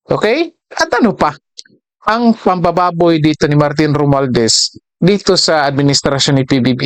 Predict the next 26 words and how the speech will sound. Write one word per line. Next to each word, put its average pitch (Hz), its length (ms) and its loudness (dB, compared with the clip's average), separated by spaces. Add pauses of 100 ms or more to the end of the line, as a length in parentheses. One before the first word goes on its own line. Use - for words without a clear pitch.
M, 139 160 0 (640)
yung 285 320 4
pagmaniobra 226 880 2
sa 208 180 -2
twenty 185 460 0
twenty-five 147 560 0
budget, 117 480 0
mga 123 320 0
kababayan. 110 560 0 (1200)
Di 117 160 0
ba? 160 240 -2 (800)
Ano 247 160 2
nangyari? 302 500 2 (140)
Yun 440 240 2
nga. 269 240 -2 (880)
Twenty 233 240 2
twenty-five 233 480 2
budget 202 480 0
is - 180 0
considered 180 640 0
as 151 160 0
the 156 140 2
most 156 320 0
corrupt 165 400 0 (1040)
budget 156 720 0 (320)
in 143 80 -2